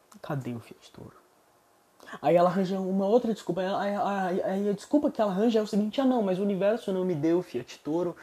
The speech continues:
porque eu, eu não tava, eu não tava acreditando de verdade." Ou, ou porque, "Ah, não, porque eu precisava ir pra Florianópolis antes." Sabe?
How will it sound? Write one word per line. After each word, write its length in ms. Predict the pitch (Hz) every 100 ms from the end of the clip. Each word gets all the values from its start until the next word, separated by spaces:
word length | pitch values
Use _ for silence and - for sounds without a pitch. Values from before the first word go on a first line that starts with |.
| - - -
porque 560 | 147 - 151 147 135 - - - -
eu, 240 | 143 143
eu 140 | 135 147
não 180 | 147 139
tava, 1000 | - 143 139 139 143 131 127 123 117 - - _ -
eu 80 | 147
não 120 | 143
tava 260 | 139 151 151
acreditando 680 | - 147 135 151 156 160
de 140 | 143 127
verdade." 880 | 147 120 131 131 135 131 117 110 - _ - - -
Ou, 360 | 143 151 127
ou 60 | 147
porque, 380 | 147 143 - 151
"Ah, 160 | 175
não, 180 | 180 165
porque 300 | 143 135 -
eu 60 | 147
precisava 680 | 151 139 139 139 151 139
ir 140 | 147 185
pra 120 | 180
Florianópolis 1200 | - 180 165 147 135 151 160 131 117 113 - - _ _ _ _
antes." 800 | 139 147 143 - - 117 - - _ _ _ _ _ _ _ _ _ _ _ _ _
Sabe? 480 | - 135 131 117